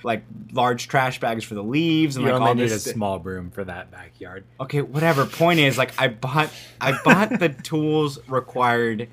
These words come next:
Speaker 1: to, like, fully clean the backyard. And then, like, she does it. She opens the thing, and I'm like, "Who did this?" And I'm, like, a little bit scared to text my landlord and ask if it was him, because if he says no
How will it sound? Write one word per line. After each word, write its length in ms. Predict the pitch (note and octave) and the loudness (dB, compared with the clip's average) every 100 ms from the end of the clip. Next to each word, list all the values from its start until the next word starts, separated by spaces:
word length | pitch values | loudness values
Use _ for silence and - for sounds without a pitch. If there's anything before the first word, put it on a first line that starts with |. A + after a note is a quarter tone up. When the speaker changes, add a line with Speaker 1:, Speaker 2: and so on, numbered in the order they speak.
| - | -4
Speaker 1:
to, 160 | B2+ A#2 | 0 2
like, 220 | A#2 A2+ | 0 -2
fully 380 | - C3 B2 A#2+ | -6 -2 -2 -2
clean 220 | B2+ A2+ | -2 -2
the 80 | G#2+ | 0
backyard. 680 | G2+ F#2+ G#2 F#2+ E2+ D#2+ F2 - | -2 -4 -6 -6 -6 -10 -18 -2
And 240 | C3 C#3+ C#3 | 2 4 4
then, 460 | C3+ C3 B2+ C3+ - | 4 2 -2 -8 -12
like, 300 | D3+ C3+ B2+ | -2 0 0
she 140 | - B2 | -2 4
does 260 | C3+ E3+ | 6 6
it. 180 | C#3+ B2+ A2 | 4 0 0
She 120 | C3 | 2
opens 300 | C3+ C#3+ A#2+ | 2 2 -2
the 80 | B2 | 0
thing, 300 | D#3+ E3 C3+ | 2 4 4
and 80 | A#2+ | 2
I'm 120 | A#2 | 2
like, 220 | A2+ A2 - - | 0 -2 -10 -14
"Who 380 | - - E3+ A3 | -10 -6 -2 -2
did 420 | C#3+ C3+ G#3 E3+ | -2 0 0 -2
this?" 420 | A#2 F#2 G#2+ - - - - | -4 -4 -8 -14 -20 -16 0
And 180 | E3 F#3 | 4 6
I'm, 100 | G#3 | 6
like, 140 | A3 | 6
a 60 | G#3+ | 4
little 280 | D3 E3 F#3+ | 4 4 4
bit 220 | A3 D3 | 2 2
scared 260 | - C#3+ | 0 2
to 60 | D#3 | 2
text 260 | C#3 D3 D3 | 0 -2 -2
my 100 | B2 | -2
landlord 440 | A#2 A#2 C#3 C#3+ | -2 0 0 0
and 80 | B2 | 0
ask 200 | A#2+ - | 0 -2
if 40 | |
it 80 | B2 | 0
was 160 | A#2 G#2+ | 0 -2
him, 460 | - A2+ D#3+ G#3 - | -6 -4 -4 -4 -6
because 260 | - D#3 D3 | 2 4 4
if 120 | F3 | 2
he 240 | C#3 F#3 G#3 | 0 0 0
says 360 | B3 B3 D#3 | -2 -4 -2
no 520 | A#2+ G#2 B2+ F#3 D4+ | -2 2 4 4 2